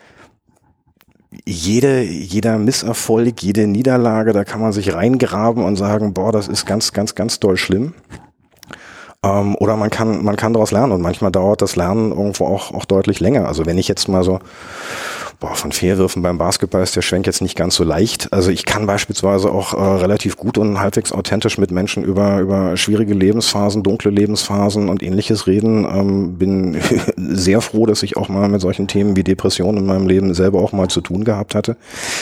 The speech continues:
Das hat überhaupt keinen Spaß gemacht währenddessen und hat sich auch echt scheiße angefühlt.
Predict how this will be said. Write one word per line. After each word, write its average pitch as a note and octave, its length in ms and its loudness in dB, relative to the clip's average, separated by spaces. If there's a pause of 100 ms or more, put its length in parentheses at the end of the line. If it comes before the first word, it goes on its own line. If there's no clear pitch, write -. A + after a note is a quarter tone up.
(120)
Das - 220 0
hat - 140 -4
überhaupt G#2 360 0
keinen C3+ 260 0
Spaß - 440 -2
gemacht F#2 440 -2
währenddessen F#2 580 0
und G2 160 -6
hat G2 140 -6
sich - 180 -6
auch - 260 -6
echt - 220 -4
scheiße - 320 -2
angefühlt. F#2 580 0